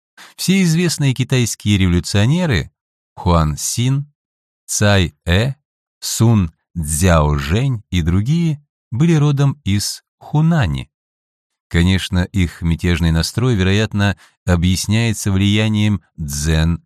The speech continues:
Гафаня и Джан Джидуна. Однако, чтобы понять степень этого влияния,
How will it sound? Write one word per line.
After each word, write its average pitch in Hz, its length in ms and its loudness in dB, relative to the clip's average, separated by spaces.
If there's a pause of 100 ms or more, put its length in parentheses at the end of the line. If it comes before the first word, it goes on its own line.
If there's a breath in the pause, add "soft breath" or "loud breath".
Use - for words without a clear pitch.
Гафаня 104 800 -2
и 76 400 -4
Джан 76 680 -4 (240)
Джидуна. 104 840 -2 (600 soft breath)
Однако, 170 380 2
чтобы 160 280 -2
понять 147 280 2
степень 135 500 -2
этого 85 240 -2
влияния, 147 680 -2